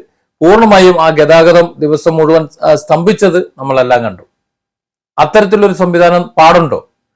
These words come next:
റോഡ് അരികിൽ പോലും അത്തരത്തിലൊരു സമ്മേളനം നടത്താൻ പാടില്ല, വഴിയാത്രക്കാരെ പൊതുജനങ്ങളെ ബുദ്ധിമുട്ടിച്ചുകൊണ്ട് ഒന്നും ചെയ്യാൻ പാടില്ല എന്ന ഇവിടെ നിയമമുണ്ടായിരിക്കെ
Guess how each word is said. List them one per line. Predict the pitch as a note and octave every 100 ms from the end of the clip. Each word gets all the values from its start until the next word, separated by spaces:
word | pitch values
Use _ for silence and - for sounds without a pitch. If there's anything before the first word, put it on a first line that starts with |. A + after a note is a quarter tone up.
| _ _ _ _
റോഡ് | D3 G3+ A3+
അരികിൽ | G3+ A3 B3
പോലും | B3 A3+ A#3+ A#3
അത്തരത്തിലൊരു | G#3+ G3+ G#3 G#3
സമ്മേളനം | F3+ F#3 F#3 G3
നടത്താൻ | F#3+ E3+ F#3 F#3
പാടില്ല, | D#3 D#3+ E3+ E3 E3 - _ _ _ _ _ _
വഴിയാത്രക്കാരെ | C#3+ E3+ G3+ G3+ G3 F3 F3 D#3+
പൊതുജനങ്ങളെ | D3+ D#3+ F3 G3+ G3 G3
ബുദ്ധിമുട്ടിച്ചുകൊണ്ട് | F3 F3+ F3+ E3 E3+ E3 E3+
ഒന്നും | F#3 D3+ G3+ C4+
ചെയ്യാൻ | A3 A3 G3+
പാടില്ല | E3+ E3 E3 E3
എന്ന | C#3+ D3 F#3+ - _ _ _
ഇവിടെ | D3 D#3 F3+ E3
നിയമമുണ്ടായിരിക്കെ | D3+ E3+ G#3 F#3+ D#3 C#3+ A#2+ G2 A#2